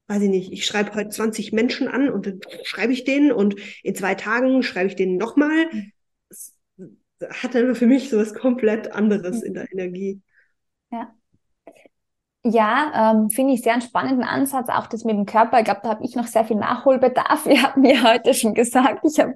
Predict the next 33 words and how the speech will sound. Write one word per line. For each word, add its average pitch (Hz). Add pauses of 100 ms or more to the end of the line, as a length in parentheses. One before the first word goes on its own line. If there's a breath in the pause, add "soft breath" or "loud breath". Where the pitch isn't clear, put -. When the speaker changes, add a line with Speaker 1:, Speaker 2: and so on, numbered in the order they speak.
Speaker 2:
heute 294
schon 226
erzählt, 233
bevor 226
wir 240
diesen 240
Podcast 233
gestartet 220
haben, 220 (320 loud breath)
dass 220
ich 220
grad 220
total 226
neben 233
der 226
Spur 247
bin, 240
weil 208
ich 214
heute 214
um 226
sechs 214
aufgestanden 226
bin 233
und 214
dann 220
bis 233 (220)
um 220
eins, 226
fast -
so 220
halb 214
eins, 247